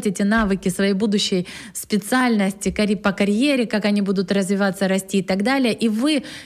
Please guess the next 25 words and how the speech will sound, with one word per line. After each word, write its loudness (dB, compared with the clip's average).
те 2
родители, 0
которые 0
их -2
поддерживают, 0
ободряют, 0
всегда -2
рядом, 0
всегда -2
вдохновляют, 0
ожидают 0
от 0
них 2
самого 0
лучшего, 0
говорят 0
то, 0
что -2
ожидают, 0
и 2
формируют 0
у 0
них -2
правильную 0
самооценку. -2